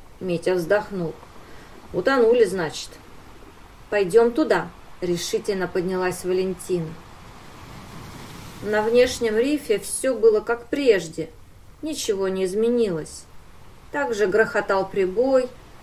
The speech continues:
ярко сверкал океан. Ни облачка, ни паруса, ни дымка на горизонте. Синяя безлюдная пустыня.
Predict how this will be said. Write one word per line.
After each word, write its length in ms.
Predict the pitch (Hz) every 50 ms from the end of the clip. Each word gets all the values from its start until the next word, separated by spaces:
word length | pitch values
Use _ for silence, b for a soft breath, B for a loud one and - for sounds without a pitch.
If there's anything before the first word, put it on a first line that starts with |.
| - - - -
ярко 420 | 233 254 285 277 277 277 - 208
сверкал 600 | 202 - 208 196 196 185 - - 202 196 185 -
океан. 540 | - 202 196 - - 269 277 240 190 160 151 - - - - - - - - - - - - -
Ни 140 | 247 254 214
облачка, 680 | 185 202 226 247 202 196 202 190 175 - - - 190
ни 120 | 180 180
паруса, 640 | 170 - - 208 220 226 220 202 196 190 - - 190
ни 140 | 185 185 185
дымка 440 | 165 165 180 180 175 - 202 190 180
на 100 | 185 175
горизонте. 760 | 170 202 208 226 220 214 226 220 190 165 160 - - - - - - - - - - - - - - - - - -
Синяя 760 | - - - - - - 294 302 294 285 277 254 233 214 202
безлюдная 760 | 185 180 202 196 185 190 208 214 214 208 190 175 202 202 202
пустыня. 800 | 175 - 233 240 - - - - - 277 247 202 170 165 170